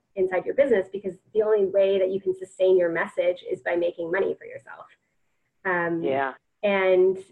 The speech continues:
Speaker 1: you know, most people, this is an issue, is that most people rather, I mean, me too, like, I'd rather have somebody walk up to me and pay me for my service without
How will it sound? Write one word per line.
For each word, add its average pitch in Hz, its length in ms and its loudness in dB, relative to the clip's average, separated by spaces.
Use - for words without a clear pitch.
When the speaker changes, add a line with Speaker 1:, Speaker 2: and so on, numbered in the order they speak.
Speaker 1:
you 220 80 -4
know, 196 200 2
most 226 580 2
people, 208 540 2
this 220 180 -2
is 214 120 0
an 190 80 4
issue, 208 300 2
is 180 80 2
that 185 160 -2
most 226 220 2
people 220 300 2
rather, 196 800 0
I 196 80 2
mean, 196 240 4
me 214 140 0
too, 285 440 4
like, 233 160 2
I'd 247 200 4
rather 262 300 6
have 262 240 0
somebody 269 260 2
walk 214 300 4
up 240 220 0
to 269 60 -2
me 220 280 6
and 226 140 4
pay 190 160 0
me 247 340 2
for 214 120 4
my 233 120 4
service 220 400 0
without 208 340 0